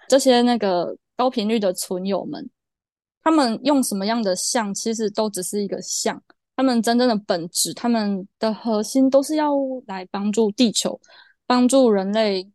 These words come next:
传送光跟爱，他们的本质是一样的。我相信这样的爱是跨维度、跨宗教的，就是它没有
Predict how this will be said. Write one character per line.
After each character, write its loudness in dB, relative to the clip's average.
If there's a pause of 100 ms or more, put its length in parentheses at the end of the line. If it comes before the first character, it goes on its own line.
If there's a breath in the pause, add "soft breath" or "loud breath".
传 2
送 6
光 6
跟 0
爱， -2 (140)
他 4
们 4
的 0
本 -4
质 -4
是 -2
一 -4
样 -2
的。 -8
我 2
相 0
信 0
这 2
样 4
的 2
爱 -2
是 -4
跨 2
维 -6
度、 -4 (360)
跨 2
宗 -4
教 0
的， -10 (100)
就 4
是 6
它 4
没 6
有 4